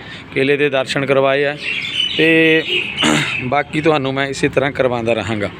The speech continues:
ਲੋਕੇਸ਼ਨ ਤੁਹਾਨੂੰ ਮੈਂ ਦੇ ਦਿੱਤੀ ਆ ਬਈ, ਜਿਹੜੀ ਸੰਗਤ ਗੜ੍ਹ ਸ਼ੰਕਰ ਤੋਂ ਹੋ ਕੇ ਆਉਣੀ, ਜਾਣੀ ਜਲੰਧਰ ਤੋਂ ਆਉਣੀ, ਗੜ੍ਹ ਸ਼ੰਕਰ ਤੋਂ ਆਉਣੀ,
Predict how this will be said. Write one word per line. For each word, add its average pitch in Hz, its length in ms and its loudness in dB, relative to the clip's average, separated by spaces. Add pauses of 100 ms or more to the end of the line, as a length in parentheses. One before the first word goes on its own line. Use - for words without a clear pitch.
(340)
ਲੋਕੇਸ਼ਨ 160 480 0
ਤੁਹਾਨੂੰ 156 300 0
ਮੈਂ 143 120 0
ਦੇ 127 200 2
ਦਿੱਤੀ 131 340 2
ਆ 147 100 2 (760)
ਬਈ, 147 400 2 (3000)
ਜਿਹੜੀ 165 360 2
ਸੰਗਤ 151 460 -2 (920)
ਗੜ੍ਹ 175 180 -2
ਸ਼ੰਕਰ 165 420 -2
ਤੋਂ 156 140 2
ਹੋ 151 120 4
ਕੇ 139 160 2
ਆਉਣੀ, 123 180 0 (2500)
ਜਾਣੀ 151 220 0
ਜਲੰਧਰ 156 440 2
ਤੋਂ 170 180 2
ਆਉਣੀ, 156 220 0
ਗੜ੍ਹ 151 220 0
ਸ਼ੰਕਰ 151 380 -2
ਤੋਂ 156 140 0
ਆਉਣੀ, 143 220 -2